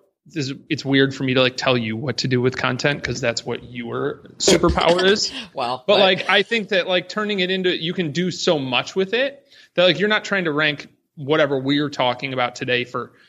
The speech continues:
Speaker 1: S E O or any, like, like, quote, S E O keywords. You're not gonna rank for backlinks or on-page S E O or anything like that. But you can use it as an ang-, angle to rank for something around content creation,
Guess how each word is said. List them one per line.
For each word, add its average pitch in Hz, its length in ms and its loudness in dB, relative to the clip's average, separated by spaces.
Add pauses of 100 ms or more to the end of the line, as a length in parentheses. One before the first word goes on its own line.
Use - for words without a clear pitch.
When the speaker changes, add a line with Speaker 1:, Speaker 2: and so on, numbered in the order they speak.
(200)
Speaker 1:
S 180 240 0
E 160 140 0
O 175 180 4
or 135 180 -2
any, 143 280 -2
like, 131 380 0
like, 127 200 -10
quote, 147 500 2
S 139 220 0
E 139 220 0
O 127 200 -8
keywords. 143 440 0
You're 135 80 -4
not 135 100 0
gonna 135 140 -6
rank 123 180 -4
for 143 100 -8
backlinks 123 800 -4
or 120 160 -8
on-page 147 520 0
S 131 200 -2
E 135 140 4
O 135 160 4
or 131 180 -4
anything 139 360 -6
like 120 220 -6
that. 156 280 0 (320)
But 156 120 0
you 180 100 0
can 185 160 -2
use 185 180 2
it 175 80 2
as 143 140 0
an 135 80 0
ang-, 156 240 2 (180)
angle 151 340 -2
to 143 120 -10
rank 131 280 -6
for 131 460 -6 (220)
something 143 400 -2
around 131 240 -4
content 165 440 0
creation, 120 520 -6